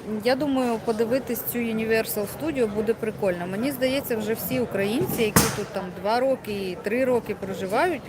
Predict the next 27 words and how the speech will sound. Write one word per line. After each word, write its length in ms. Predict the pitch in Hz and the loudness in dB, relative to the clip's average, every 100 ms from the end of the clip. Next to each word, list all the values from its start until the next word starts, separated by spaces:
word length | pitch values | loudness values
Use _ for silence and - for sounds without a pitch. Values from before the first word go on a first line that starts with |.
| - - - - | -14 -14 -10 -4
е, 60 | |
мені 240 | 202 240 269 | 0 2 2
здається, 500 | 247 285 359 254 214 | 4 2 2 2 2
там 240 | 240 247 | 2 2
були 280 | 226 247 311 | 2 2 0
вже 300 | 254 240 233 | 2 4 4
просто 360 | - 240 - 226 | 2 -4 -2 0
всі, 420 | - 233 311 403 | 0 2 2 4
окрім 520 | 214 - 240 269 220 | 2 0 0 2 2
мене. 280 | 165 156 151 - - - - - - 165 | 0 -2 -6 -8 -12 -10 -10 -10 -6 -4
Е, 100 | 175 | 0
тому 420 | 214 240 285 247 | 2 4 4 6
я 600 | 226 226 240 226 214 208 196 | 6 6 6 6 4 2 0
дуже 340 | 233 214 214 | -2 0 2
рада 300 | 208 294 294 | 4 4 4
нарешті 720 | 226 208 226 - - 220 196 - | 2 2 2 2 0 0 0 0
теж 200 | 208 226 | 0 0
туди 260 | 220 202 196 | -2 -2 -2
потрапити. 680 | 202 - - - - 92 - - - - - - - | -4 -4 -4 -6 -10 -8 -8 -10 -10 -10 -10 -10 2
Це 160 | 277 330 233 - 220 | 4 4 0 -6 -2
буде 360 | 269 285 269 - | 2 4 4 2
в 40 | 226 | -4
кінці 420 | 208 - 247 240 - | -4 -2 -4 -4 -4
квітня. 440 | 202 202 - 147 127 - - - - - - - - - - - - - - - 208 | -4 -4 -6 -8 -8 -8 -10 -10 -8 -6 -6 -8 -10 -12 -12 -12 -12 -12 -10 -2 2
Е, 580 | 196 190 190 185 180 180 180 - - | 4 4 6 4 2 -2 -6 -6 2
всередині 600 | - 285 339 269 240 233 | 6 8 8 6 0 -2
квітня 600 | - 247 - 220 202 | -4 0 0 0 -2